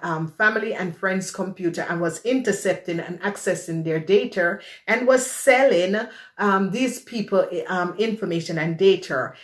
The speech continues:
And they're going to be finding out and tracking it back to you, Cancers and a Virgo, your whole lover that has been doing that. I see, um,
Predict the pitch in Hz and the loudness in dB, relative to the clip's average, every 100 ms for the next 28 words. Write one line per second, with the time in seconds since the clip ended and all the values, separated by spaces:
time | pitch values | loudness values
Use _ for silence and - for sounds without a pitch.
0 | - 190 208 226 214 175 185 165 185 196 | -4 4 6 6 4 0 -4 -2 0 2
1 | 180 - 160 160 160 - 170 160 - 254 | 0 -2 -4 -4 -6 -6 -4 -4 4 4
2 | 254 247 196 - 160 160 - 170 160 - | 4 0 -4 -4 -8 -8 -8 -4 -6 -4
3 | 185 170 170 175 165 160 156 190 202 175 | -4 -4 -4 -4 -2 -4 -4 2 2 2
4 | 156 143 - - - 180 180 160 220 233 | 0 -2 -8 -20 -2 4 4 4 4 6
5 | 175 156 156 151 143 - 165 165 160 - | 4 4 0 -2 -4 -4 -6 -4 -8 -8
6 | 160 151 160 147 151 127 147 120 - - | -8 -6 -6 -6 -6 -6 -4 -4 -6 -8
7 | 151 - _ _ _ _ _ _ _ - | -10 -10 _ _ _ _ _ _ _ -8
8 | 190 202 202 269 262 254 254 - - - | 6 6 6 4 8 8 6 -6 -16 4
9 | 220 220 208 185 | 6 6 4 -4